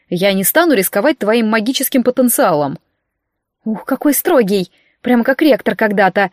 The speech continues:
А Ридану идет. Когда мы подошли к экипажу, лужайка осветилась магическим светом,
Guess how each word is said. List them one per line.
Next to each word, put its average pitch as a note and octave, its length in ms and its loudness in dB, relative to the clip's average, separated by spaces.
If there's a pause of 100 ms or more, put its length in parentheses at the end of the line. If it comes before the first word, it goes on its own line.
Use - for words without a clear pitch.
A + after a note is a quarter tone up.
(320)
А A#3 200 -4
Ридану B3 600 -2
идет. G3+ 600 0 (640)
Когда G3 200 0
мы G3 100 -2
подошли F#3+ 340 -2
к - 80 -4
экипажу, B3 560 0 (240)
лужайка G#3+ 480 -2
осветилась A3 580 -4
магическим G3+ 520 -4
светом, F#3+ 480 -2